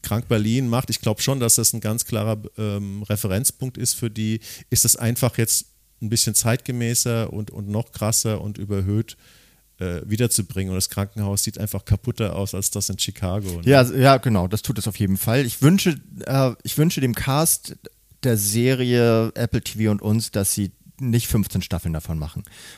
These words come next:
Speaker 2: Weil ich glaube, das ist, vielleicht machen sie noch einen Anschluss, wenn's gut funktioniert. Bin
Speaker 1: Also
Speaker 2: ich
Speaker 1: es ist,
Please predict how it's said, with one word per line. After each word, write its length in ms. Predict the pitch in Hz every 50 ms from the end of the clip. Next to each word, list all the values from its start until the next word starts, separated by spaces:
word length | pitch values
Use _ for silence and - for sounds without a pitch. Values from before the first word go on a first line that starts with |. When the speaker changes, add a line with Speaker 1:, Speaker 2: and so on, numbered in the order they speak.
| - -
Speaker 2:
Weil 200 | - 98 98 98
ich 100 | 95 -
glaube, 400 | - 110 104 104 107 107 101 104
das 180 | 104 98 -
ist, 160 | - 101 101 -
vielleicht 360 | - - 117 120 123 - -
machen 240 | 131 113 110 127 113
sie 100 | 113 110
noch 80 | 107 101
einen 100 | 110 98
Anschluss, 340 | 110 131 - - 123 -
wenn's 160 | 120 107 - -
gut 140 | 110 -
funktioniert. 580 | - - 101 - - - 101 113 131 139 - -
Bin 80 | - 104
Speaker 1:
Also 160 | 113 127 139
Speaker 2:
ich 60 | 131
Speaker 1:
es 40 | - 175 160 -
ist, 40 | -